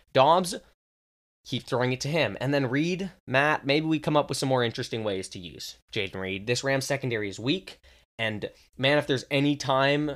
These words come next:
for you to take advantage of that and to have your young guys go and actually start making plays for your young quarterback, it's now. Now's the time to do that. And that's sort of the second key that I have in this game. In a game where I expect the Packers to pass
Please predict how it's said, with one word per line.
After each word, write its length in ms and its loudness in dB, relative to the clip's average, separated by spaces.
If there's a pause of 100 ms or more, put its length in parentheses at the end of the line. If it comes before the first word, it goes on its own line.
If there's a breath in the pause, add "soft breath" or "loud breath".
(160)
for 160 -6
you 200 -2
to 60 -8
take 280 -6
advantage 460 -2
of 100 -4
that 340 2 (240 loud breath)
and 120 -4
to 60 -6
have 460 0
your 140 2
young 260 2
guys 280 2
go 360 2
and 100 0
actually 300 -2
start 240 2
making 280 0
plays 440 -2
for 120 -4
your 100 2
young 240 2
quarterback, 560 2 (340 soft breath)
it's 240 -4
now. 220 -4
Now's 300 2
the 80 -4
time 200 -6
to 80 -12
do 220 -14
that. 220 -14 (280 soft breath)
And 100 -4
that's 200 -2
sort 180 0
of 60 -6
the 100 -8
second 280 -6
key 180 -20 (140)
that 100 -2
I 60 0
have 180 -2
in 40 -8
this 140 -10
game. 260 -16
In 120 -10
a 60 -6
game 200 -2
where 140 2
I 60 4
expect 280 -2
the 60 -14
Packers 300 -2
to 60 -18
pass 500 -10